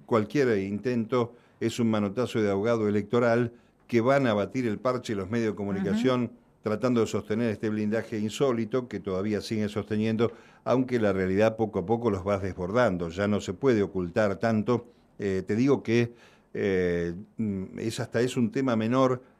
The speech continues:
Speaker 1: el espionaje de D'Alessio, que tendrá que seguir su camino por la justicia, la corrupción de Stornelli, Bonadío y
Speaker 2: Ujú.
Speaker 1: compañía, la causa de los cuadernos que se desinfle, pero la realidad es que este parche, eh, procurado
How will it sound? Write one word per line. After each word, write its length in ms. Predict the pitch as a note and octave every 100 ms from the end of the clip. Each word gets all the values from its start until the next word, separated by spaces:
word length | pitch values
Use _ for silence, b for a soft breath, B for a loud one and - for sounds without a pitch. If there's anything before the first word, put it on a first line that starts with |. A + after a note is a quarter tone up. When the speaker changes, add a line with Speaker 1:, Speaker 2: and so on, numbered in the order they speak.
| _
Speaker 1:
el 140 | A2+ G#2+
espionaje 600 | G#2 A2 B2 B2 - G#2+
de 80 |
D'Alessio, 720 | G2+ G#2+ B2 A#2+ - A#2+ A#2 -
que 140 | G2
tendrá 320 | F#2+ G2 A2
que 120 | F#2
seguir 260 | F2+ G#2+ A2
su 180 | - F#2+
camino 320 | G2 A2 G#2+
por 100 | F#2+
la 80 | F#2
justicia, 680 | G2 - C3+ A#2 B2+ A#2 - B B B
la 160 | G#2 G2
corrupción 520 | G#2 G2 F2+ B2+ A#2
de 80 | F#2+
Stornelli, 440 | G2+ F#2+ A2+ G#2+
Bonadío 300 | F#2+ F#2 G#2
y 20 | F#2+
Speaker 2:
Ujú. 60 |
Speaker 1:
compañía, 500 | F#2 F2+ G2 A2+ A#2 G2+
la 120 | F#2
causa 280 | A2+ G#2+ G#2
de 40 |
los 80 | F#2
cuadernos 340 | F#2+ G2+ G2+ F#2
que 100 | F#2+
se 120 | G#2
desinfle, 600 | G2+ - B2+ A2 A#2+ A2+ - _ _ -
pero 200 | C3+ C3
la 100 | A#2
realidad 300 | A2 A2 B2
es 60 | A#2+
que 160 | A#2+
este 200 | B2+ C3
parche, 580 | - A#2 G2 F2 G#2+ - b b b b
eh, 400 | - G2 F#2 F2+ - A2+ G#2
procurado 720 | G2 G#2 A2 G#2+ G#2 G2 -